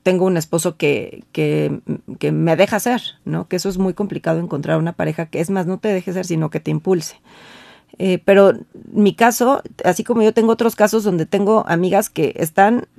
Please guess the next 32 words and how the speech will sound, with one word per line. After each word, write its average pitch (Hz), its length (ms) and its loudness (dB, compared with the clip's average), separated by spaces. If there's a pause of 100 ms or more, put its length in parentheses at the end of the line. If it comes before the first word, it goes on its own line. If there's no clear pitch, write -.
(200)
no 185 200 0
tienen 240 300 4
mamá 156 500 0
aquí 156 460 -6
y 196 160 -2
va 208 220 6
tejiendo 220 400 -2
redes 214 180 0
de 202 80 -4
apoyo 185 340 -2
con 190 200 -2
amistades, 202 640 0 (380)
con 196 120 0
las 175 160 2
escuelas, 208 520 4
o 180 80 -2
sea, 180 140 2
no 214 260 2
hay 226 120 2
quien 226 240 0
vaya 214 300 6
por 190 180 -2
mí, 196 160 0
no 214 180 0
puedo 220 160 2
ir 220 100 2
yo - 20 -6
por 208 160 -2
mi 202 140 -2
hijo, 185 160 -4
oye, 185 140 4
pues - 220 -6